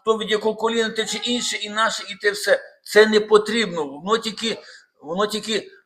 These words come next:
зводило до конфліктів. А цього, цього апостол Павло не хотів, що таке було. І каже, хоч я тілом не присутній,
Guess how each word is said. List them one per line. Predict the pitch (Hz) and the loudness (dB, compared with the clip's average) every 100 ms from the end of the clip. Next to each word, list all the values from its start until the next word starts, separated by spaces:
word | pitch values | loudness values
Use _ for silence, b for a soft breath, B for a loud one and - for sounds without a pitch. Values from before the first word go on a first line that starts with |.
| 147 | -14
зводило | 143 165 214 208 208 | -10 2 2 4 2
до | 202 202 | 2 0
конфліктів. | 202 214 - 226 233 160 - - - - 156 | -4 -6 -4 -4 -4 -4 -10 -16 -16 -12 -10
А | |
цього, | - 220 208 151 135 139 143 | 0 4 6 4 -2 -14 -2
цього | 202 196 190 175 170 160 156 147 143 - _ - | 2 2 2 -4 -8 -14 -20 -20 -20 -20 _ -12
апостол | - - 208 196 | -10 -2 -2 -2
Павло | 190 196 190 | -4 -2 -2
не | 196 | -2
хотів, | 202 202 233 | -4 -4 -6
що | 170 | -4
таке | 156 143 147 | -6 -6 -10
було. | 131 127 104 _ _ _ _ _ _ _ _ _ _ _ _ _ _ _ _ _ _ _ _ _ _ _ _ | -12 -14 -16 _ _ _ _ _ _ _ _ _ _ _ _ _ _ _ _ _ _ _ _ _ _ _ _
І | |
каже, | 143 202 196 | 4 4 6
хоч | 233 233 | 2 2
я | |
тілом | 226 233 226 208 | -2 2 2 2
не | 208 | 0
присутній, | 208 208 247 247 190 156 - | -2 -4 2 0 0 -8 -8